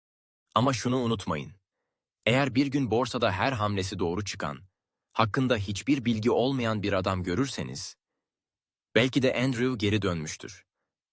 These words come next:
Veya belki hiç gitmemiştir.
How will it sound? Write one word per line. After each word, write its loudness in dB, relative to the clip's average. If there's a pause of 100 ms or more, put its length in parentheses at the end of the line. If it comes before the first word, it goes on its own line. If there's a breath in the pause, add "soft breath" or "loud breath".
(140)
Veya 2 (720)
belki 2
hiç -2
gitmemiştir. -2